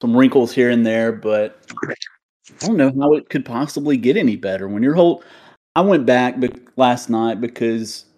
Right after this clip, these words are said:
you know, you hear all these uconn fans and Kansas fans say, "Well, you didn't play anybody in the, in the, um,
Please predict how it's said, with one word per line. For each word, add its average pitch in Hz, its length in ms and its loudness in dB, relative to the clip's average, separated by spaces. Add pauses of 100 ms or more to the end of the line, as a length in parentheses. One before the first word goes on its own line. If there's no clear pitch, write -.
(180)
you 139 120 4
know, 127 140 4
you 120 220 2
hear 139 240 2
all 135 160 2
these 120 440 -4
uconn 113 560 -6
fans 98 460 -10
and 101 140 -8
Kansas 123 420 -2
fans 110 280 -6
say, 107 140 -2
"Well, 104 140 -4
you 190 140 -2
didn't 190 220 4
play 202 340 2
anybody 127 520 2
in 127 180 4
the, 113 180 0 (520)
in 131 120 0
the, 113 240 0
um, 113 460 -8